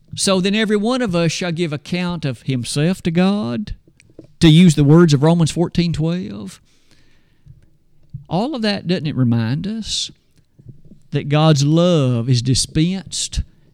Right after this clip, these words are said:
with a very personal thrust to it?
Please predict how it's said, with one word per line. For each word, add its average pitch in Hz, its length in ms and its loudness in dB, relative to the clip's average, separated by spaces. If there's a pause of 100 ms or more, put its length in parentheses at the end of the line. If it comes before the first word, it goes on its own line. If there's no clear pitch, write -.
(600)
with 151 160 2
a 139 40 4
very 135 180 6
personal 170 560 6
thrust 151 520 2
to 120 260 0
it? - 240 -14